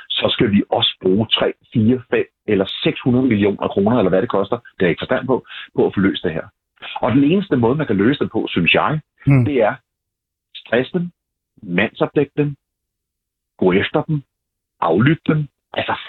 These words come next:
Speaker 1: fuldstændig sidde på skuldrene af dem. Om de så er ude at skide, så to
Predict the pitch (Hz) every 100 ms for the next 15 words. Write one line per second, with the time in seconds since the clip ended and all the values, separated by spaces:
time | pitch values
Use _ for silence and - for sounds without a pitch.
0 | - 220 214 _ - 151 - 170 - -
1 | 127 151 147 - 117 143 117 95 131 -
2 | 117 113 139 160 156 160 - - 120 160
3 | 180 160 - - 370